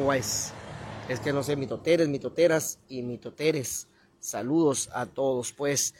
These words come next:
Les repito, mitoteros, <clears throat> la unidad de escuadrones y la de investigación de accidentes están trabajando en conjunto para tratar de dar con el paradero de la camioneta que atropelló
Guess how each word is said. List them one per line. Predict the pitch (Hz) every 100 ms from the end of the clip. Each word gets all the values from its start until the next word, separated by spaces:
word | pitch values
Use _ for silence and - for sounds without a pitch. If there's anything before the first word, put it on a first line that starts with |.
| - - -
Les | 170 240
repito, | 214 226 233 233 196
mitoteros, | 180 165 202 202 196 - _ _
<clears throat> | 233 170 131 -
la | 151 170 233
unidad | 233 165 185
de | 151 180
escuadrones | 196 - 156 160 160 143 143 - _ - _ -
y | 156
la | 170
de | 170
investigación | 147 - 139 - 170
de | 170
accidentes | 151 - 147 175 156 196 214 - _ _
están | - 165
trabajando | 220 196 170 180
en | 214
conjunto | 185 160 139 190 214 131 139 123 - _ _
para | 151 180
tratar | 185 160 170 170
de | 170
dar | 151 160 139 - _
con | - 165
el | 170
paradero | - 156 143 160 160 -
de | 151 151
la | 185 190
camioneta | 190 202 202 175 180 143 156
que | - 143
atropelló | - 139 - 135 165 233 247